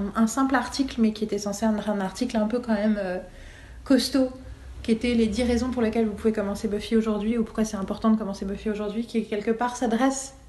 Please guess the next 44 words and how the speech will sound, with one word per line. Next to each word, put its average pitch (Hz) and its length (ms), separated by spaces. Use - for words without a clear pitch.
à 220 80
toi. 214 480
Pas 220 140
vraiment 208 240
à 202 80
toi, 226 240
mais 208 120
à 190 40
ce - 60
que 220 80
tu 208 100
représentes. 220 600
C'est-à-dire 214 220
tous - 140
les 240 160
gens 247 140
avec 220 180
qui 220 100
je - 80
partage 226 320
énormément 214 340
de 226 60
sensibilité, 220 540
mais 233 100
qui 226 160
n'en 214 140
ressentent 220 400
pas 214 100
le 214 60
besoin. 226 240
Et 269 60
qui 240 100
ne... 226 120
En - 60
fait, 277 260
ça - 140
m'a 226 120
marqué, 240 340
je - 80
crois 262 100
que 240 80
c'était - 160
l'année 208 240
dernière, 240 400